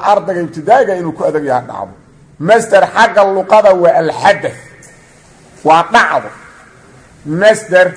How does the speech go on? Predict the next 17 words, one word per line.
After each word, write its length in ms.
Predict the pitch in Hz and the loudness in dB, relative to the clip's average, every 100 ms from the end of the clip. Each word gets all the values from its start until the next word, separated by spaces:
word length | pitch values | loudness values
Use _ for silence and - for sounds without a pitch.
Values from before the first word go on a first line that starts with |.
| - - - - - | -12 -20 -20 -20 -4
xagga 280 | 202 233 220 208 | 0 2 4 2
luqada 380 | 202 196 226 226 214 | 0 2 4 4 4
waa 120 | 185 175 | 4 4
alxadath. 600 | 180 170 208 220 233 - - - - _ _ _ _ _ - - - | 2 2 2 2 0 -4 -6 -20 -20 _ _ _ _ _ -20 -20 -4
Xagga 300 | 214 247 196 175 | -2 2 2 2
istilaaxana 800 | - 208 247 262 214 185 165 135 - - - _ - - - - - | 0 2 4 4 0 -2 -4 -4 -8 -18 -20 _ -20 -20 -20 -20 -4
waa 340 | 175 208 220 - 302 | 4 6 6 2 -2
ismun 460 | - 247 247 233 | -2 -4 -4 -2
lilxadathi 800 | 220 220 208 262 277 269 254 240 | -2 -2 0 2 4 4 2 0
aljaari 800 | 233 202 127 214 269 277 269 254 233 190 | -8 -10 0 4 6 6 4 0 -4 -2
cala 140 | 196 | 0
alficl. 460 | 190 - 214 175 156 - - - - - - - - - - - - - - - | 0 -2 -8 -8 -10 -14 -20 -20 -20 -20 -20 -20 -20 -20 -20 -20 -20 -20 -18 -2
المشتمل 1000 | 196 220 220 214 202 - 240 262 247 226 | 4 4 2 -2 -6 0 2 2 0 0
على 480 | 220 202 208 208 202 - | 0 2 4 4 2 2
جميع 540 | 202 226 262 247 214 | 0 0 -6 -4 -6
حروف 520 | 170 190 214 233 226 | -4 -4 -2 -4 -6
فعله 580 | 185 - 214 196 180 156 | -12 -12 -12 -8 -6 -6